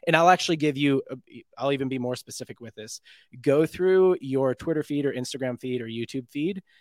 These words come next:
and find some of, like, the hottest videos in that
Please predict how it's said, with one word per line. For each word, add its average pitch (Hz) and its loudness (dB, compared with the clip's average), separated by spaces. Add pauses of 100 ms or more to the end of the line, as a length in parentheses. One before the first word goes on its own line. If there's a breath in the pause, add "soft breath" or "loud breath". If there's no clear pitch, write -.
(180 soft breath)
and 127 -2
find 143 -2
some 147 0
of, 131 0
like, 123 -4
the 120 -10
hottest 117 -6
videos 127 -2
in 117 -6
that 120 -8